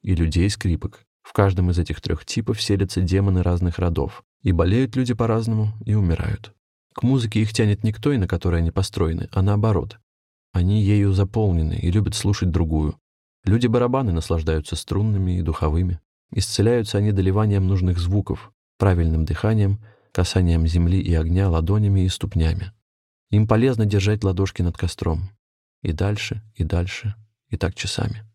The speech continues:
Когда мы познакомили Аллу Алексеевну с Че, он внимательно посмотрел на нее и сказал, что она свистит от продуваемого ветра,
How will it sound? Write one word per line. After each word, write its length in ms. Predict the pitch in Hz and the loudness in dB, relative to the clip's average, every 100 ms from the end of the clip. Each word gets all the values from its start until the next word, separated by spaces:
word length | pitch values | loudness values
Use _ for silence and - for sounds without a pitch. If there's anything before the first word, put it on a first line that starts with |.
| _ _ _ _ _ _ _ _ _ _ _ - | _ _ _ _ _ _ _ _ _ _ _ -6
Когда 260 | 101 117 | 0 2
мы 100 | 120 | 2
познакомили 580 | 110 104 110 123 117 110 | 2 2 2 2 2 2
Аллу 220 | 107 107 | 2 2
Алексеевну 540 | 104 101 - 113 98 95 | 2 0 0 2 2 2
с 40 | |
Че, 360 | - - 139 143 - _ | 0 0 0 -2 -8 _
он 160 | 90 90 | 0 2
внимательно 540 | 92 98 113 107 98 | 4 4 2 2 0
посмотрел 500 | 95 - 92 - 123 | 0 0 0 2 2
на 60 | 110 | 2
нее 200 | 98 101 | 2 2
и 60 | |
сказал, 400 | 98 - 107 113 | 0 2 2 2
что 220 | 110 - 90 | 0 0 2
она 120 | 87 | 2
свистит 500 | - 92 87 - 117 | 0 -2 -2 -2 -4
от 120 | 101 | -2
продуваемого 680 | - 90 87 92 92 90 95 | 0 2 2 2 2 2 2
ветра, 460 | 87 80 - - | 2 0 -2 -6